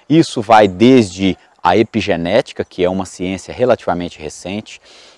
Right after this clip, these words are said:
a influências de estresse e manipulação neonatal, a influências dos períodos críticos e neuropsicologia da infância e, enfim,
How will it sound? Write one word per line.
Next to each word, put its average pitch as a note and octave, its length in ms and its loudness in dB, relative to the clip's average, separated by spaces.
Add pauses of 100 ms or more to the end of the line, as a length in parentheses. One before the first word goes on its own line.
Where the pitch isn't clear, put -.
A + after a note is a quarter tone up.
(120)
a B2+ 120 0
influências D#3 1000 0 (260)
de A#2 300 2 (240)
estresse A#2+ 960 2 (340)
e A#2+ 300 6 (140)
manipulação G#2+ 840 0 (280)
neonatal, G#2+ 720 2 (220)
a A#2+ 120 0
influências D3+ 680 0
dos B2+ 180 -10
períodos A#2+ 480 2
críticos - 500 -4
e A2+ 60 -4
neuropsicologia G2+ 1000 0
da G2+ 120 0
infância C3 680 -6 (200)
e, G#3+ 240 8 (480)
enfim, F3 720 0